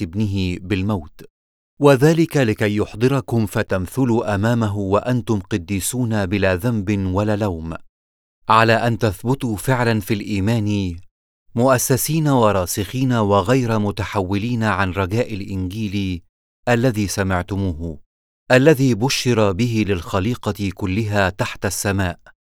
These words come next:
وله صرت أنا بولس خادمًا. جهاد بولس. والآن أنا أفرح في الآلام التي أقاسيها لأجلكم،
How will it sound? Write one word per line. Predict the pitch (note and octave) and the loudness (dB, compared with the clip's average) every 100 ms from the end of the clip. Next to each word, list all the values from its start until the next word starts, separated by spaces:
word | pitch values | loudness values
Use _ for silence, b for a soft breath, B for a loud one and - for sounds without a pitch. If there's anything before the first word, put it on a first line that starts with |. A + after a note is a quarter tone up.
| _ _ _ - | _ _ _ -2
وله | A2+ C#3 D#3+ D3 B2 | 4 6 6 2 -2
صرت | - C#3+ - | -2 -4 -2
أنا | B2 A2+ G2+ G2 F2 | -4 0 0 0 -2
بولس | G2 A#2+ G#2+ F#2+ G#2+ | -2 -2 -2 -2 -2
خادمًا. | F#2+ - G#2 F#2+ G2+ E2+ D#2 - - _ _ _ _ _ _ _ _ _ _ | -2 -2 -2 0 -2 -2 -6 -14 -20 _ _ _ _ _ _ _ _ _ _
جهاد | A2 B2+ B2 D3 B2+ | 4 4 6 4 4
بولس. | B2 A2 G#2 F#2+ F2+ - - - _ _ _ _ _ _ _ _ _ - | 0 2 2 0 -4 -6 -8 -14 _ _ _ _ _ _ _ _ _ 2
والآن | A2+ G2+ G2 B2 A#2 | 4 6 4 2 4
أنا | G#2+ G#2 G2+ F#2 G2 | 2 2 2 2 0
أفرح | A#2 - A2 G#2 | -2 -2 -4 -4
في | F2+ G2+ | -6 -6
الآلام | - G2 G#2+ A2+ | -4 -2 0 0
التي | G#2 G2 G2 - | 0 0 -2 -2
أقاسيها | G#2 G#2+ - G2+ F2+ - B2 G2+ | -2 -2 2 2 2 0 -4 -2
لأجلكم، | F#2+ G2+ F#2 F2+ A2 - F2 D#2+ | -2 -2 -4 -4 -6 -4 -6 -6